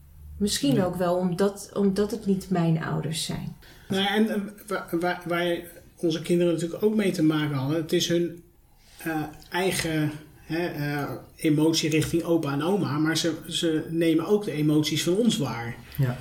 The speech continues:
Speaker 2: Dus ze, ze zien ook dat ik er verdrietig van ben. Of dat ik, eh, dat ik geïrriteerd ben omdat dingen niet lukken. Of, eh,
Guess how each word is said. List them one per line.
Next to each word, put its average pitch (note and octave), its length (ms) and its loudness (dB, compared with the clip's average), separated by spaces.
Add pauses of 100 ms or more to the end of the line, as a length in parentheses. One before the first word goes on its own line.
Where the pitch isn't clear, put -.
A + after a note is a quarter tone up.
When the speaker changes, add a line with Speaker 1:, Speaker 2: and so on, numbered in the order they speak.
(120)
Speaker 2:
Dus E3+ 180 0
ze, F3 120 -2
ze G3 200 2
zien F#3 280 2
ook A3 240 4
dat D3 140 -2
ik G#3 160 2
er G#3+ 80 4
verdrietig D#3 460 -2
van C3+ 240 0
ben. B2 340 0 (280)
Of C3+ 180 -2
dat C3+ 180 0
ik, C#3 200 -2
eh, C3 280 -2
dat C#3+ 120 0
ik C3+ 120 -2
geïrriteerd D3+ 640 4
ben D#3 180 2
omdat D3+ 300 4
dingen D3+ 220 6
niet D3+ 160 4
lukken. D3 640 2
Of, - 240 -6
eh, C#3 300 -2